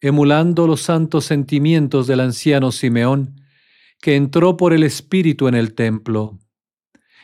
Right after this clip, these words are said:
y lleno de alegría recibió en sus brazos al divino niño. Para celebrar mejor este acontecimiento,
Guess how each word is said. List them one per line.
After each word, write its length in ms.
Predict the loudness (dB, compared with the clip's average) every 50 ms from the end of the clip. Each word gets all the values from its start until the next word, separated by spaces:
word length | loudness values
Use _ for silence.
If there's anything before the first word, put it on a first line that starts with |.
| _
y 180 | -2 -2 0 0
lleno 300 | 2 2 2 2 2 2
de 80 | 2 2
alegría 540 | 2 2 0 0 0 0 2 2 2 2
recibió 460 | 2 0 -2 -2 -2 -2 0 0 0 0
en 80 | -2
sus 280 | -2 -4 -6 -6 -4 -4
brazos 560 | -2 -2 -2 -2 -2 -4 -4 -4 -4 -6 -8 -4
al 200 | -2 -2 0 0
divino 380 | 0 0 0 2 2 0 0 0
niño. 480 | 0 -2 -2 -4 -4 -6 -8 -10 -12 -18 _ _ _ _ _ _ _ _ _ _ _ _ _ _ _ _ _ _ _ _ _ _ _ _ _ _ _ _ _ _ _ _ _ _ _ _ _ _ _ _ _ _ _ _ _ _ _ _ _ _ _ _ _ _ _ _ _ _
Para 240 | -2 0 0 0 0
celebrar 600 | 0 0 2 2 4 2 2 2 0 0 0 -2
mejor 400 | -2 -2 -2 0 2 2 2 2
este 260 | 2 0 -2 -2 -4
acontecimiento, 1200 | -4 -2 -2 -2 -2 -2 -2 -4 -4 -2 -2 -2 0 0 0 0 0 -2 -2 -2 -4 -4 -4 -6